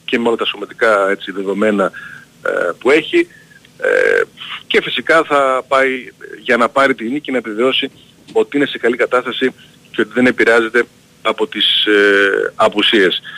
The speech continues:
Το υπολόγιζε πάρα πολύ το παιχνίδι, έχουν αναλύσει πάρα πολύ την Κηφισιά που άλλαξε προπονητή και παρουσιάζεται και πάλι αρκετά, ε, επιθετική. Και φυσικά, όπως όλοι, θέλουν να κλείσουν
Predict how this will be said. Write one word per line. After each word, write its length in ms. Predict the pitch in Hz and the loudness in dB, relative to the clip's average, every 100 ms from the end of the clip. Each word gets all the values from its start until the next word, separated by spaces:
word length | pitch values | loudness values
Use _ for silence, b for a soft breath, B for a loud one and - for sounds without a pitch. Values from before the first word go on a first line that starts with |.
| B B | B B
Το 100 | - | -2
υπολόγιζε 440 | 151 151 156 151 135 | 2 2 2 0 0
πάρα 260 | 143 135 | 2 2
πολύ 200 | 120 117 | 0 -6
το 100 | 113 | -4
παιχνίδι, 760 | 107 101 117 175 208 202 214 180 - _ - | -6 -6 -10 -6 -6 -4 -6 -8 -14 _ -4
έχουν 260 | 147 135 | -2 0
αναλύσει 320 | 127 135 - - _ - | 0 -2 -6 -14 _ -2
πάρα 200 | 127 117 | 0 0
πολύ 120 | 110 | -2
την 100 | 107 | -10
Κηφισιά 720 | 110 - - 117 110 101 - - | -14 -12 -2 2 4 2 -2 -6
που 100 | 113 | 0
άλλαξε 240 | 110 - | 0 0
προπονητή 580 | 98 95 101 98 113 107 - B B B B _ | -4 -4 -2 -2 0 0 -2 B B B B _
και 100 | 120 | -2
παρουσιάζεται 500 | 117 110 107 113 101 | 2 2 4 2 0
και 120 | - | -8
πάλι 340 | - 113 101 90 | -2 0 0 -2
αρκετά, 480 | 92 - 98 113 101 - - - | -2 -2 2 2 2 -2 -12 -8
ε, 600 | 87 85 87 85 78 104 | -4 -2 -4 -6 -6 -4
επιθετική. 600 | 101 104 92 - 214 226 B B B B _ | -4 -6 -10 -2 -2 -2 B B B B _
Και 140 | - 226 | -6 -4
φυσικά, 360 | 156 - 165 | -4 0 2
όπως 300 | 156 135 - | 2 0 -2
όλοι, 200 | 123 135 131 | -2 -2 -2
θέλουν 180 | 127 123 | -4 -2
να 100 | 107 | -2
κλείσουν 360 | 123 - 123 | -2 -4 -6